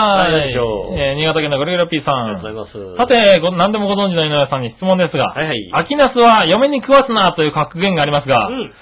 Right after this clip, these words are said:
Speaker 2: えー、杉村ちゃんのワイルドな嫁さんである笑いのお姉さんには、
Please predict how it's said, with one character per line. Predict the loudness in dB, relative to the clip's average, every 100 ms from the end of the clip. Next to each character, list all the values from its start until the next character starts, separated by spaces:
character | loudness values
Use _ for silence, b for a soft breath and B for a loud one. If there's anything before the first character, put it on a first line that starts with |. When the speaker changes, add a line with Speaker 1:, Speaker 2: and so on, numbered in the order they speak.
| b b b -2
Speaker 2:
え | 0 2 0 -2 -4 -6 -10 -12 -18 _ _ _ _ _ _ _ _ -12
ー、 |
杉 | -6 0
村 | 2 2
ち | 2
ゃ | 2
ん | 4
の | 4
ワ | 6 6
イ | 4
ル | 2 2
ド |
な | 2
嫁 | 4 4 2
さ | 2
ん | 2
で | 2
あ | 2
る | 2
笑 | 4 4
い | 4
の | 4
お |
姉 | 4 4
さ | 2
ん | 0
に | 0
は、 | 2 2 0